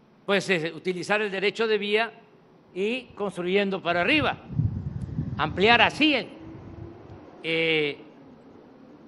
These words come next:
la superficie de rodamiento, porque, eh, crece y crece el número de vehículos,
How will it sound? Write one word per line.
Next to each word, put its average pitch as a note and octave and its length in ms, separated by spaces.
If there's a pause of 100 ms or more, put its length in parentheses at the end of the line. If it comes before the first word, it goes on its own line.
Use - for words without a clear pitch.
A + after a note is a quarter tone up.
(200)
la D#3+ 140
superficie F#3+ 580
de G3 120
rodamiento, G3 760 (600)
porque, G3+ 720 (920)
eh, D#3+ 500 (640)
crece G3+ 460
y F3+ 80
crece G#3 460
el F#3 120
número G#3 340
de G#3+ 120
vehículos, A#3 640